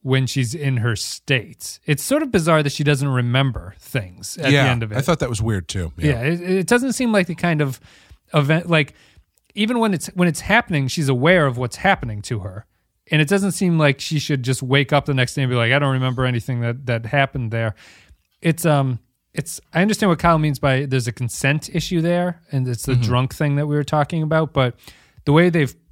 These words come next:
Speaker 1: portrayed it so far doesn't really line up with consent because it, they're in total control of what they're doing, it seems. They're, they're driven, but they're, um,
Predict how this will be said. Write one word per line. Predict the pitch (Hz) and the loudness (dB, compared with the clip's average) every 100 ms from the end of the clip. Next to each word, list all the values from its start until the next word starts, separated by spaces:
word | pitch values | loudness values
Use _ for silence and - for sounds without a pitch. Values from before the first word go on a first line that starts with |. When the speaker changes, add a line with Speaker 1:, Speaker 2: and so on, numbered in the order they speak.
| - _ - | -20 _ -2
Speaker 1:
portrayed | 135 - 160 165 | -2 0 2 4
it | 143 110 | 2 -2
so | - 147 | 0 0
far | 143 143 120 | 0 -2 -2
doesn't | 113 143 135 151 | 0 0 -2 -2
really | 135 135 | -2 -2
line | 127 123 131 | -2 -2 0
up | 127 - | 0 0
with | 127 | -6
consent | - 107 - - 135 107 - | -6 -8 -6 0 2 0 -8
because | 131 110 123 110 | -10 -2 -2 0
it, | 117 - _ - | -4 -4 _ 0
they're | 139 147 | 2 2
in | 139 131 | 0 -4
total | 110 135 117 | -2 -2 -2
control | 113 - 139 131 107 98 - | -8 -4 0 0 0 -6 -8
of | 123 117 | -6 -4
what | 113 | -4
they're | 123 98 92 _ _ - | -4 -6 -10 _ _ 0
doing, | 147 139 101 87 | 2 2 0 -8
it | 87 | -14
seems. | - 98 90 87 95 - | -10 -10 -12 -14 -14 -2
They're, | 127 113 - - _ - | 0 0 -2 -20 _ -2
they're | 147 | 0
driven, | 123 127 165 185 131 110 | 0 0 2 2 0 -2
but | 110 117 | -4 -4
they're, | 139 123 120 | -2 -2 0
um, | 117 110 101 | -2 -4 -8